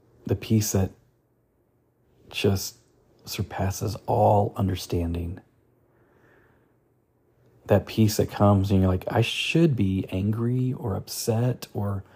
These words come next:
just filled with anxiety, but at this moment in time, I have so much peace." And I pray that peace over you today, because God is gonna do something.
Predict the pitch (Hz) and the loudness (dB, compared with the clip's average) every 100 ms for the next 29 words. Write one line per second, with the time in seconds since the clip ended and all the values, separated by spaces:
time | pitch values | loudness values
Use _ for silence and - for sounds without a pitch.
0 | - - - _ _ _ _ _ _ - | -20 -20 -20 _ _ _ _ _ _ -16
1 | - 104 - - 110 101 95 - - 92 | -12 -12 -12 -4 -2 -2 -4 -8 -8 -6
2 | 92 90 95 110 127 135 104 - _ _ | -4 -4 -4 -2 0 0 -2 -8 _ _
3 | _ _ _ 120 - 123 - 95 98 113 | _ _ _ -12 -6 -6 -4 -4 -2 -2
4 | 123 113 104 107 101 120 135 - 110 113 | -2 -4 -6 -4 -4 -4 -6 -8 -8 -8
5 | - 113 113 - - 123 107 - - - | -10 -6 -6 -6 -6 -6 -6 -10 -18 -20
6 | _ _ _ _ _ _ _ _ _ _ | _ _ _ _ _ _ _ _ _ _
7 | _ _ - 104 104 - 123 120 - 113 | _ _ -4 -2 0 4 4 2 0 -2
8 | - 98 101 98 95 104 90 85 - - | 2 2 2 0 -2 -6 -6 -10 -14 -20
9 | _ _ _ _ _ _ _ _ _ _ | _ _ _ _ _ _ _ _ _ _
10 | _ _ _ _ 120 - 104 - - 104 | _ _ _ _ -6 0 0 0 -2 2
11 | 113 131 135 - - 113 104 - 95 95 | 2 2 0 -6 -6 -4 -4 -4 -2 -2
12 | 92 113 - 92 98 95 107 123 | -2 -4 -4 -6 -4 -4 -6 -8